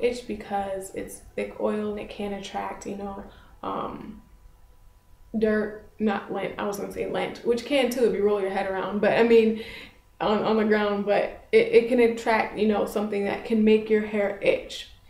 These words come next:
Now, to balance that off,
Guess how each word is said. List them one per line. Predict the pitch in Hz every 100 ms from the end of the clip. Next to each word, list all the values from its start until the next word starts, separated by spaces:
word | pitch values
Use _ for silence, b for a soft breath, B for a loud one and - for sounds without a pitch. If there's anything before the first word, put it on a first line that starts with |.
| B B B
Now, | 214 214 208
to | 208 240
balance | - - 202 220 240 262 254 - - -
that | 214 214 208 208 -
off, | - 370 320 233 285 -